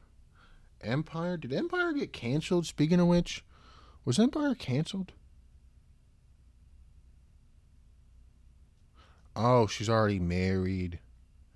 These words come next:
Damn. Damn, man.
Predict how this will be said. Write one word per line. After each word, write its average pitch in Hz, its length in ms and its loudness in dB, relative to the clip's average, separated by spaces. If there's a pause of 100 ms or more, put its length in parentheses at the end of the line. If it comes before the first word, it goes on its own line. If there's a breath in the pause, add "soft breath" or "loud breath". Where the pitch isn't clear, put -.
(480 soft breath)
Damn. 127 440 -2 (3000 loud breath)
Damn, 113 480 0
man. 90 460 -6